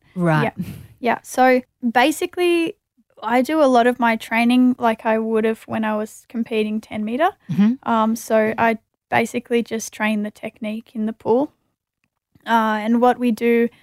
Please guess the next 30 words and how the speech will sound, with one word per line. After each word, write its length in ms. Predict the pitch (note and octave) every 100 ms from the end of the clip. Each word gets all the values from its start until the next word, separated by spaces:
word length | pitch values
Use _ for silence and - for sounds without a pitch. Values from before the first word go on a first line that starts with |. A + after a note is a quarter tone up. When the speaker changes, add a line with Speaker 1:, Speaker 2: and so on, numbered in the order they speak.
| _ _ _
Speaker 2:
is 380 | A#3+ A#3+ - - _ -
I 140 | A3+
will 120 | A#3
break 380 | G#3+ A#3 A#3 -
down 420 | A3+ A3 A3 A3 - _ _ -
the 80 | A#3
dive 320 | A3 G#3+ A3+
into 240 | A3 -
three 320 | B3 - A3+
parts. 580 | A3+ - A3 A3+ - - _ _ _ _
So 180 | - A3+
I'll 200 | A3 G#3+
focus 480 | - A3+ A#3 A#3+
on 140 | A3 A3
the 80 | G#3+
takeoff 460 | B3+ B3 - B3+
of 180 | B3+ -
the 80 | B3+
dive, 380 | B3 B3 B3+ - _
Speaker 1:
Mm. 260 | A3 G#3 E3 _ -
Speaker 2:
and 180 | A#3 A3
then 140 | G#3+
I'll 100 | G#3+
focus 420 | A3 A3 A3+ A3+
on 120 | A3+ A3
the 80 | G#3+
rotations 840 | G#3+ A3 A#3+ B3 C4+ B3+ C4 -
and 160 | A#3 A3
the 40 |
twists, 500 | G#3 C4 D#4 - _